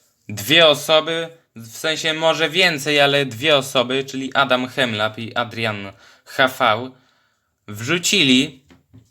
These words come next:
swoje filmy o tym właśnie, o cewce zbudowanej na tym układzie, która bardzo dobrze działała. Więc ja najprawdopodobniej robię tutaj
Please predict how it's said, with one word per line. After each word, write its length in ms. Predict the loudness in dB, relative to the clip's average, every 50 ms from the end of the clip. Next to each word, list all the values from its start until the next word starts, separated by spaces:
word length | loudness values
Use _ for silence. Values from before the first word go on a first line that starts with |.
| _ _ _ _ _ _ _ _ _ _ _ _ _ -8 -6 -6
swoje 460 | -6 -6 -4 0 2 2 4 4 2
filmy 560 | 0 0 0 0 0 0 0 0 -2 0 0
o 140 | 2 2 2
tym 280 | 2 0 -4 -4 -2 0
właśnie, 500 | 2 2 0 0 -2 -4 -4 -4 -4 -6 -12 _ _ _ _ _ _ _ _ _
o 120 | -2 -2 0
cewce 560 | 0 2 2 2 0 0 -4 -6 -4 -4 -4
zbudowanej 880 | -6 -8 -8 -4 -2 -2 0 2 0 0 0 -2 -4 -6 -8 -10 _ _ _ _ _ -20 _ _ _ _ _ _ _ _ _ _ _ _ _ _
na 240 | 0 2 4 4 4
tym 220 | 2 0 -2 -2
układzie, 480 | -4 -4 -4 0 2 2 2 0 -2 -8
która 300 | -8 -8 -6 -2 -2 0
bardzo 360 | 2 4 2 2 2 -2 -4
dobrze 280 | -4 -4 -6 -6 -8 -8
działała. 420 | -6 -4 -4 -4 -4 -4 -6 -8
Więc 280 | -8 -10 -10 -10 -8 -4
ja 240 | 0 2 2 2 2
najprawdopodobniej 920 | 0 -2 -4 -4 -4 -6 -4 -4 -6 -6 -6 -6 -8 -6 -4 -4 -4 -2
robię 260 | 0 0 0 0 -2 -4
tutaj 280 | -6 -8 -6 -6 -6